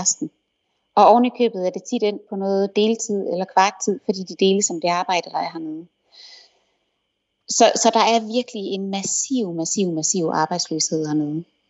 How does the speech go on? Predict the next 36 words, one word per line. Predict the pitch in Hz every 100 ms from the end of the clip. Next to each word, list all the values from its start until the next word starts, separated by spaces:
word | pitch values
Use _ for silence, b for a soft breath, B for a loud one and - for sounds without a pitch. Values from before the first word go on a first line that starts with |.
| _ b b b b b -
Øhm, | 175 165 165 160 151 151 - -
så | 202
jeg | 185
håber | 190 247 262
helt | 247 262 247
klart, | 226 214
at |
det | 220
her, | 214
det | 208
kan | 208 _
køre | 208 180
videre. | 190 208 208 - _ _ _ _
Og | 196
så | 208
har | 214 262
jeg | 208
sådan | - 233
en | 185 -
drøm | 247 185
om, | 180 -
altså | 180 190
når | 202
noget, | 202 226
det | 233
går | 214
godt, | 208 226
så | 208
begynder | 196 233 180
man | 160
jo | 165
straks | - 214 254
at | 175 -
drømme | 175 208
af | 214
alt | -